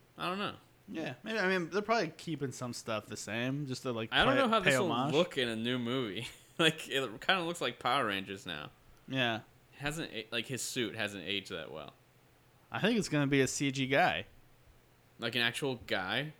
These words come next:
Speaker 2: Yeah.
Speaker 1: played by Willem Dafoe.
Speaker 2: Yeah, like, uh, it's gonna be, like, C G Willem Dafoe with green makeup
Speaker 1: Like
Speaker 2: and
Speaker 1: a real goblin.
Speaker 2: Yeah.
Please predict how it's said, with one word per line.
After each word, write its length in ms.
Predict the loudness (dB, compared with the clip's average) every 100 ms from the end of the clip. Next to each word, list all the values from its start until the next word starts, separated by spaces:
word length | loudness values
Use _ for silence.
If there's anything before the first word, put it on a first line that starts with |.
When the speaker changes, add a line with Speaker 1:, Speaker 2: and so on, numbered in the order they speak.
| -18 -8
Speaker 2:
Yeah. 160 | -2 2
Speaker 1:
played 200 | 2 2
by 140 | 0
Willem 300 | 0 -2 -4
Dafoe. 380 | -6 -4 -2 -4
Speaker 2:
Yeah, 220 | -2 2 2
like, 160 | 2
uh, 200 | 2 0
it's 120 | -2
gonna 140 | -2 0
be, 60 |
like, 160 | 0 -2
C 220 | -4 -4
G 240 | -2 -2 0
Willem 300 | 2 0 0
Dafoe 360 | -2 0 0
with 160 | 0 -4
green 640 | -10 -8 -6 -4 -6 -6
makeup 440 | -8 -6 -6 -6 -6
Speaker 1:
Like 120 | -4
Speaker 2:
and 80 | -2
Speaker 1:
a 20 |
real 280 | 0 0 0
goblin. 520 | -2 -2 -4 -8 -12 -2
Speaker 2:
Yeah. 240 | 0 0